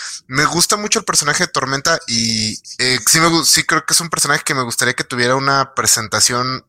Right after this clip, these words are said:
más independiente, o sea, como en una película de los X-Men, que en medio de todo el desmadre que ya parece que va a ser la nueva de Thor.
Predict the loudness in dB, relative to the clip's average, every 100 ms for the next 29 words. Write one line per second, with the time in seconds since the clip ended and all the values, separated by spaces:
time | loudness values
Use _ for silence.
0 | _ -6 0 2 2 2 2 2 -2 -2
1 | -2 0 0 0 0 0 -2 0 -2 -8
2 | -4 -2 -2 -4 0 0 0 -4 -2 0
3 | 2 0 0 -2 0 0 0 0 0 2
4 | 2 2 2 2 2 2 2 2 0 0
5 | 0 0 -2 -4 -2 -2 -2 -4 -2 -4
6 | -2 0 0 -2 -4